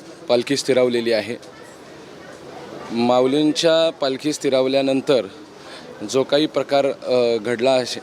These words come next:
आहे, त्याबद्दल आम्ही दिलगिरी व्यक्त करतो. ह्या सर्व प्रकारामध्ये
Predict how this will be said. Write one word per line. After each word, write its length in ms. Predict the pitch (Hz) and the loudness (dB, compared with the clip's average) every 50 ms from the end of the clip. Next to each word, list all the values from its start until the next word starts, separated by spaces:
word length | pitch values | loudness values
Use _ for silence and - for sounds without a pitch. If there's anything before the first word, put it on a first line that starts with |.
| - | -2
आहे, 220 | 127 120 120 131 127 120 - - - - - - - - - - - - - - - - - | 0 2 2 2 0 -2 -6 -16 -18 -18 -20 -20 -20 -18 -18 -18 -18 -18 -20 -18 -16 -6 -2
त्याबद्दल 480 | 127 123 113 131 127 117 139 143 147 147 | -2 0 0 0 0 2 2 2 2 2
आम्ही 600 | - 113 123 127 135 139 143 143 143 143 139 123 - - - | 2 0 0 2 2 2 2 2 2 0 0 -2 -4 -8 -4
दिलगिरी 400 | 117 110 135 135 131 156 165 165 | 0 2 2 4 4 4 4 6
व्यक्त 260 | 165 156 147 - - - - | 4 4 2 0 -4 -4 -4
करतो. 340 | 120 107 - - 117 110 - - - - - - - - - - - - - - - 233 247 254 277 294 294 - - - - - - - - | -4 -6 -6 -6 -8 -8 -10 -12 -18 -20 -20 -20 -20 -20 -18 -18 -18 -18 -18 -18 -18 -16 -14 -14 -14 -14 -14 -14 -14 -14 -12 -14 -12 -10 -6
ह्या 440 | - 107 120 113 123 131 139 143 151 | -4 -4 -2 0 2 4 4 4 2
सर्व 320 | 147 - 156 143 143 147 | 2 0 0 0 0 -2
प्रकारामध्ये 800 | 147 - 135 135 - 139 139 143 143 143 143 131 151 156 151 151 | -2 -2 -4 -2 0 0 2 2 2 0 0 0 0 0 0 -2